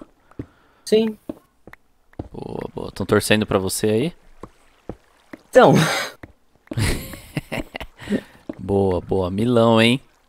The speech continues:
Speaker 2: Corre aí que o Shadows tá logo na sua ca-, na, na sua cola. Vamos, vamos lá visitar o Shadows. Shadows, consegue falar no Discord?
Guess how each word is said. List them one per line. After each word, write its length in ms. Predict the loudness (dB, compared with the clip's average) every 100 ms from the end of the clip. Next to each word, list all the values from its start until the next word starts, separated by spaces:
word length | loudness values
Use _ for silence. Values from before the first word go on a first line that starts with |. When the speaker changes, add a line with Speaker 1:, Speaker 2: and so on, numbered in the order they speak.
| -18 -18 -2
Speaker 2:
Corre 320 | 4 4 4
aí 220 | 2 0
que 140 | -2 0
o 520 | 0 0 0 -2 -4
Shadows 420 | 0 0 0 -2
tá 140 | 0 2
logo 240 | 2 0
na 100 | -4
sua 200 | -2 -4
ca-, 540 | -4 -2 2 2 0 -4
na, 240 | -6 -6
na 160 | -6 -6
sua 160 | -6
cola. 400 | -2 2 2 0 -8 -20 -20 _ -18 _ _ _ _ _ -20 -20 -18 -18 _ _ _ -20 _ -20 -20 -18 -18 _ _ _ _ _ _ _ -20 -20 _
Vamos, 280 | -8 -8 -6
vamos 200 | -4 -2
lá 80 | -2
visitar 280 | -2 0 0
o 60 |
Shadows. 580 | 0 -2 -4 -6 -14 -12
Shadows, 580 | -2 0 0 -6 -14 -18
consegue 380 | -16 -8 -6 -4
falar 260 | -2 -2
no 100 | -4
Discord? 600 | -10 -2 2 2 -2 -12